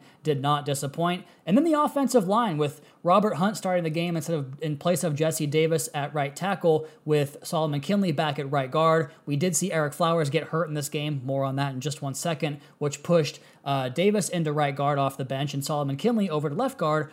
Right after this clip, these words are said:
where he played at Georgia. So some interesting stuff to look at there.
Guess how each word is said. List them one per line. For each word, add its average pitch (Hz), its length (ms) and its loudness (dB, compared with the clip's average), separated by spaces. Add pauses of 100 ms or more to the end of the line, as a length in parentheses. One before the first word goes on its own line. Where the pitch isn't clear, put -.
(140)
where 147 120 -6
he 156 120 0
played 143 220 0
at 135 100 -6
Georgia. 127 360 -2
So 156 160 -4
some 147 180 -4
interesting 196 320 -2
stuff 185 200 -2
to 165 60 -2
look 190 200 4
at 190 160 0
there. 190 300 2